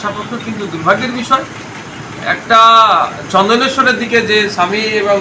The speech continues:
স্ত্রী ফ্যামিলি যেভাবে মার্ডার হলো, তার এখনো পর্যন্ত কিনারা করতে পারছে না। এই কিনারা না করতে পারার কারণ আছে, আমি তো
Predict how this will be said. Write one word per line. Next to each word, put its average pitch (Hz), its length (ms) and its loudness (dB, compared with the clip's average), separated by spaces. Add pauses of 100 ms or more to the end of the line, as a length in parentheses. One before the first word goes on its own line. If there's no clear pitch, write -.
স্ত্রী 180 360 -6
ফ্যামিলি 202 300 0
যেভাবে 202 340 2
মার্ডার 170 300 2
হলো, 147 340 -2 (100)
তার 175 120 0
এখনো 190 300 -6
পর্যন্ত 196 360 -8
কিনারা 165 260 0
করতে 143 340 -8
পারছে 127 240 -8
না। 330 120 -4 (480)
এই 214 100 -2
কিনারা 240 300 2
না 247 120 4
করতে 240 240 0
পারার 240 240 4
কারণ 214 260 2
আছে, 214 220 -2
আমি 220 180 0
তো 214 240 2